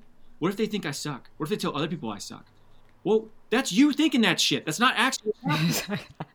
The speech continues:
Speaker 1: And you, it's your brain. That's what I was trying to tell my son the other day. It's your brain. You can stop the thoughts that you don't wanna have because they're not
Speaker 2: Yeah, thanks,
Speaker 1: true.
Speaker 2: Dad.
Speaker 1: It's, we're just making this shit up in our head.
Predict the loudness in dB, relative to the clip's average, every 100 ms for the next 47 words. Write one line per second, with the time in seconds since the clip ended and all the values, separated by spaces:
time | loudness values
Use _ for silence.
0 | -18 -12 2 4 4 4 4 4 2 4
1 | 4 6 4 4 4 4 4 4 4 2
2 | 2 2 2 0 -4 -14 -8 -2 0 2
3 | 2 2 0 -4 -4 -6 -4 -4 0 4
4 | 4 2 2 2 4 2 -2 -20 -20 -18
5 | -6 -2 2 4 4 0 2 2 6 6
6 | 6 4 2 -2 -8 -20 -12 -4 0 2
7 | 4 2 2 -4 -4 -4 2 4 4 4
8 | 0 -6 -8 -8 -6 -4 0 0 2 0
9 | 0 -2 -4 -2 -2 -2 -4 -4 -2 -2
10 | -4